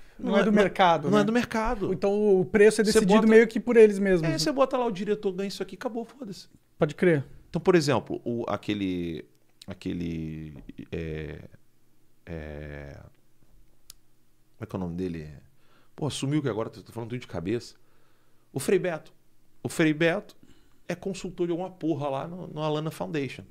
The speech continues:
Speaker 1: Entendi.
Speaker 2: Ó, se, se eu pegar aqui agora, o, o... Se eu pegar aqui agora, quer ver? Vamos botar aqui no Google o do, o balanço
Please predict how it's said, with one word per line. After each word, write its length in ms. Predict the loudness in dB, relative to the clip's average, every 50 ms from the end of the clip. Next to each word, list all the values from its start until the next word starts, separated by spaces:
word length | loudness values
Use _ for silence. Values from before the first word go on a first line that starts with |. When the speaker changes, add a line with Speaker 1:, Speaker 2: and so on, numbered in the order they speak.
| -10 -4
Speaker 1:
Entendi. 420 | -2 0 0 0 0 0 -2 -2 -6 -12 -20 -20 -20 -18 -16 -16 -16 -12 -8
Speaker 2:
Ó, 100 | -6 -6
se, 160 | -4 -4 -4
se 100 | 0 -2
eu 60 | -2
pegar 260 | 0 0 0 2 2
aqui 160 | 0 0 -2 -8
agora, 440 | -4 -2 0 0 0 0 -2 -8 -14 -18 -14
o, 280 | -10 -8 -8 -8 -10 -10
o... 600 | -12 -12 -12 -10 -12 -12 -12 -14 -14 -16 -18 -20 -20 _ _ _ -20 _ _ _ _ _ _ _ -20
Se 120 | -14 -12
eu 40 | -10
pegar 240 | -8 -6 -2 -2 -2
aqui 160 | -2 -2 -6
agora, 400 | -6 -2 -2 -2 -2 -2 -6 -12 _ _ _ _ _ _
quer 120 | -16 -14
ver? 200 | -12 -10 -12 -12 -14 -20 -20 -20 -20 -20 -20 -20 -20 -20 _ _ _ _
Vamos 140 | -12 -8 -4
botar 240 | -4 -4 -2 -4 -8
aqui 180 | -8 -8 -8
no 160 | -6 -4 -4 -4
Google 480 | -2 0 0 0 0 -2 -6 -8 -8 -14 -20 -20 -20 _ _ _ _ _ _ _ _ _ _ _
o 200 | -10 -8 -8 -6
do, 760 | -4 -2 -2 0 0 0 -2 -2 -2 -2 -4 -4 -6 -8 -10 -12 -16 -18 _ -20 _ _ _ _ _ _ _ _ _ _ _
o 60 | -4
balanço 720 | 2 6 6 8 8 8 6 6 4 2 -4 -8 -10 -12